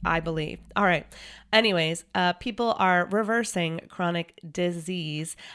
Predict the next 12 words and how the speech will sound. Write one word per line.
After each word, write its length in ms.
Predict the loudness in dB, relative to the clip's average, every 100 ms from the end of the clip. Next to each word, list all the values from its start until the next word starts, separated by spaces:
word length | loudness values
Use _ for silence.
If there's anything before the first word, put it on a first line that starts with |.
| -4
um, 260 | 0 0 0
because 300 | -2 0 -2
of 80 | -2
the 80 | -2
peptides, 680 | -2 -2 -2 0 -2 -4 -8
because 360 | -4 -2 -2
they're 160 | -2 -2
losing 320 | -2 -4 -6
the 80 | -6
weight, 340 | -4 -6 -4
and 220 | -4 -2 -2
therefore 560 | -4 -4 -4 -2 -2